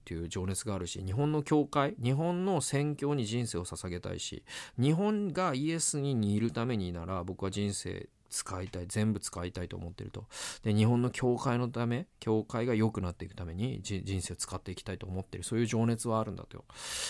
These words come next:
みたいな話をしてる流れで。でも僕は、その、霊だからねっていう、まあ、霊っていうのは、えっと、英語でシラシントっていう意味なんですよ。えー、で、なんか、そんな、なんか、言い訳じゃないけど、なんかの、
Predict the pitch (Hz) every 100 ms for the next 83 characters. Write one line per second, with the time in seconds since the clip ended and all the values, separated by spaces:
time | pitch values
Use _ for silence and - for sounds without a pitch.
0 | - 123 107 92 95 92 90 - 92 87
1 | 87 87 87 - - - - 185 208 139
2 | 147 - 202 202 131 104 110 98 95 170
3 | 285 - 110 90 85 85 82 82 - -
4 | 85 80 80 107 185 220 117 98 87 104
5 | 135 87 - 92 - 87 82 80 80 80
6 | 82 104 110 113 131 131 80 - 113 143
7 | 147 160 90 98 - 85 85 78 78 87
8 | - 85 - - - - - - - 135
9 | 131 135 185 165 156 220 294 294 262 240
10 | 156 117 151 214 220 - 214 214 226 233
11 | 240 220 220 233 233